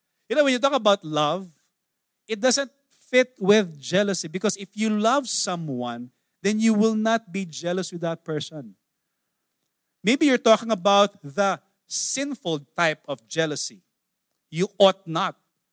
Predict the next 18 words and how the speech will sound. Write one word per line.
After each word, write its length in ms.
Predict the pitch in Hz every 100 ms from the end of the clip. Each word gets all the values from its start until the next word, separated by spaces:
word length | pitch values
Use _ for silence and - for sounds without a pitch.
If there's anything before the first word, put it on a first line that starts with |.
| _ _ _ _
But 120 | 151 156
if 200 | 175 -
you 260 | 190 214 196
have 360 | - 190 185
a 140 | 160 143
godly 480 | - 160 196 220 180
kind 300 | - 127 117
of 100 | 95
jealousy, 600 | 120 110 110 - 123 120 _ _ _
you 220 | 131 180
will 180 | 180 160
do 400 | 147 - 202 214 -
everything 560 | 170 196 196 - 208 208
in 180 | 156 147
your 340 | 143 151 190
might 380 | 226 190 139 127
to 100 | -
protect 680 | - 131 - 170 139 _ -